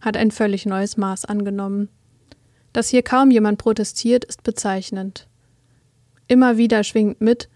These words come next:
dass die Demonstrierenden die Gewalt auf eine Art verdient hätten. Schließlich würden auf diesen Demos auch Antisemitismus und Israelfeindlichkeit stattfinden. Diese Entsolidarisierung mit den Opfern von Polizeigewalt und Repression ist verheerend.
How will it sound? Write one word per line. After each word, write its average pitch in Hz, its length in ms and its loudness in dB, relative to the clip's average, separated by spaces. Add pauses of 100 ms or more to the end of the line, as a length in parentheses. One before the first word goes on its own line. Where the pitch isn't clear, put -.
(140)
dass 220 160 -4
die 233 120 0
Demonstrierenden 247 840 4
die 208 160 0
Gewalt 208 480 -2
auf 208 100 -8
eine 208 280 0
Art 196 200 -2
verdient 220 440 0
hätten. 190 320 -6 (280)
Schließlich 220 480 -4
würden 233 220 4
auf 214 160 -2
diesen 208 280 0
Demos 208 380 0
auch 196 160 -2
Antisemitismus 214 960 0
und 214 160 -4
Israelfeindlichkeit 190 1080 -6
stattfinden. 196 760 -10 (1200)
Diese 233 260 0
Entsolidarisierung 233 1000 2
mit 220 140 0
den 202 160 -2
Opfern 233 340 0
von 214 160 0
Polizeigewalt 220 960 -2
und - 260 -4
Repression 220 760 -2 (340)
ist - 180 -8
verheerend. 202 680 -4